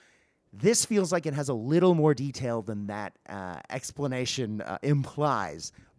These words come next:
but that it does do a wonderful job of having sort of the basic rules at the beginning of the game, of the book. And it is a long, detailed book.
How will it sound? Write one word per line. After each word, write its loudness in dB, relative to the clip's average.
but 0
that 4
it -4
does -2
do 6
a 6
wonderful 0
job -2
of -4
having -4
sort -6
of -6
the -8
basic -4
rules 0
at -12
the -8
beginning -2
of -8
the -12
game, -14
of -10
the -10
book. -10
And -4
it 0
is 0
a 2
long, -4
detailed -8
book. -6